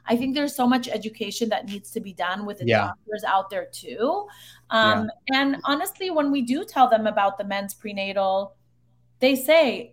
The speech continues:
Speaker 1: "Oh my gosh," it clicks for them. And they're like, "Wow, you're right.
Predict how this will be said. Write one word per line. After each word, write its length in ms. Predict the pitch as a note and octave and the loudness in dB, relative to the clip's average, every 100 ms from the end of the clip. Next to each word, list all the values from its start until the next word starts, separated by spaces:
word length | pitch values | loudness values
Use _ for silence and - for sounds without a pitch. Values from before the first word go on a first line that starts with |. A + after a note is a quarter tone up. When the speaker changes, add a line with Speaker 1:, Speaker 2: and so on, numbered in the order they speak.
| G#3 | 0
Speaker 1:
"Oh 120 | A3+ | 2
my 160 | B3 A#3+ | 2 2
gosh," 320 | C4 C#4 - | -2 -2 -4
it 120 | G#3 | -10
clicks 320 | - D4 - | -6 -6 -6
for 140 | - B3 | -4 -2
them. 320 | F#3 F3+ D#3+ | -2 -4 -8
And 180 | F3+ G3 | -10 -4
they're 140 | G3 | -2
like, 280 | G3 F#3+ - _ _ _ _ | 0 -2 -6 _ _ _ _
"Wow, 320 | F#3 B3+ B3+ | 0 2 4
you're 180 | F3+ F#3+ | 2 -4
right. 320 | G#3 C4 G#3+ | -2 0 -2